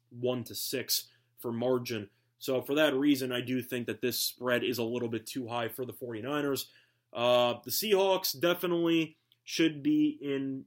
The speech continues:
a much more precarious situation going into this game.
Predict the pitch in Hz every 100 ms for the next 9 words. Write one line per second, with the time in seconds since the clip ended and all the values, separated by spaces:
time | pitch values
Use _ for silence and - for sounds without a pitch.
0 | _ - 139 147 156 127 120 160 170 151
1 | - 127 127 123 120 120 113 117 117 117
2 | 110 113 110 - 120 120